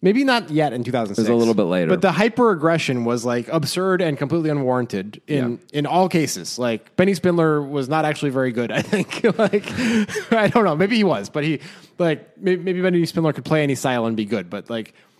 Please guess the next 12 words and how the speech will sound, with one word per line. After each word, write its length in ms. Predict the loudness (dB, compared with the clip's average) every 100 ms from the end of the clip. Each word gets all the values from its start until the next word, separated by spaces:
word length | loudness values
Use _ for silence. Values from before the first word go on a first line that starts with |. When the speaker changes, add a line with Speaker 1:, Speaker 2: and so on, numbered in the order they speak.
| _
Speaker 1:
the 80 | -2
level 340 | 2 2 4
of, 140 | 2 2
like, 160 | -2
seven 320 | 0 -2 -2 0
betting 280 | 0 -2
that 120 | -4 -4
he 80 |
was 180 | -4 -6
doing 300 | -6 -6 -6
is 160 | -8 -6
not, 180 | -6